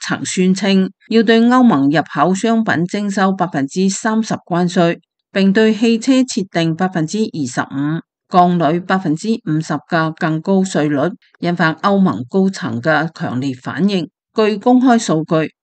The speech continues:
美歐之間嘅雙邊貿易規模龐大，約佔全球貨品同埋服務貿易近百分之三十，以及全球G D P嘅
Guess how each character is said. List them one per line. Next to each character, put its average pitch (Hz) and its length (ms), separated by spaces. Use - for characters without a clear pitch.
美 208 240
歐 254 220
之 254 220
間 233 300
嘅 170 320
雙 233 300
邊 226 260
貿 170 240
易 156 100
規 247 280
模 143 240
龐 135 260
大， 165 240
約 214 200
佔 202 360
全 147 300
球 139 220
貨 196 180
品 190 360
同 214 140
埋 143 140
服 160 140
務 165 280
貿 165 260
易 160 120
近 160 240
百 165 140
分 156 180
之 180 160
三 196 320
十， 185 100
以 240 160
及 247 100
全 143 280
球 147 300
G 240 180
D 254 200
P 254 280
嘅 185 260